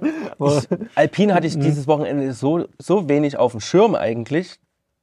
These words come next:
Speaker 2: dass ich da gar nicht so geschaut habe.
Speaker 1: Mhm.
Speaker 2: Aber auf jeden Fall hat, äh, der Alpine eine Strafe dafür bekommen,
Speaker 1: Ja.
Speaker 2: äh, weil der Mechaniker, der hat gesagt, „Stopp, stopp, stopp.“ Normal ist es so, wenn unsafe release ist, dass das Team eine Strafe bekommt.
Speaker 1: Mhm.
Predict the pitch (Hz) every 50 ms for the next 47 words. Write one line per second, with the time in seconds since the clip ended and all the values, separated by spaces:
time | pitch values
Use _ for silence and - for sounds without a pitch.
0 | _ - 131 120 127 120 - - 120 123 120 123 123 135 131 - - 127 117 110
1 | - - 120 139 139 - 117 107 _ - 131 123 120 123 - _ _ _ _ -
2 | 120 139 143 131 156 160 165 180 165 151 147 - - - - - 139 139 127 123
3 | 135 131 131 123 127 - - - 170 190 208 202 - 139 147 139 - - - 127
4 | 143 151 120 120 107 107 120 107 113 104 - 117 120 127 127 123 123 196 - _
5 | _ _ _ _ - - 120 127 127 123 117 117 117 117 117 117 120 113 - 117
6 | 110 131 143 139 139 127 123 120 120 - - 113 127 117 107 - - 135 - -
7 | - 135 - - 160 - 151 135 131 143 175 196 180 - - - 180 196 175 160
8 | 151 147 - 143 160 156 - 160 151 - 135 127 135 165 180 - 185 175 170 -
9 | - 131 - 135 113 - - 139 143 151 135 123 - - 117 101 104 113 123 120
10 | 107 135 131 123 120 117 117 120